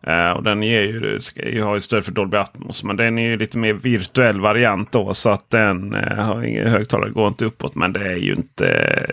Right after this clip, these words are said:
Det är ju inte, det kommer ju inte ens i närheten av faktiska högtalare som skjuter upp ljudet uppåt och det studsar i taket tillbaka.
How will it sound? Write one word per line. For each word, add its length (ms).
Det 60
är 140
ju 160
inte, 480
det 180
kommer 280
ju 60
inte 160
ens 160
i 40
närheten 540
av 240
faktiska 760
högtalare 560
som 260
skjuter 500
upp 200
ljudet 560
uppåt 540
och 60
det 80
studsar 380
i 40
taket 400
tillbaka. 300